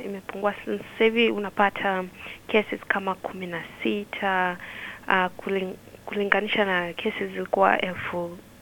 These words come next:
tano. Sasa hivi zimepungua sana. So, um, wa-, wanasayansi wamefanya kazi hapo kweli sana. Wa-,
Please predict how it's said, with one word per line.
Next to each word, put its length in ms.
tano. 600
Sasa 120
hivi 320
zimepungua 800
sana. 380
So, 240
um, 300
wa-, 280
wanasayansi 640
wamefanya 460
kazi 360
hapo 220
kweli 420
sana. 480
Wa-, 400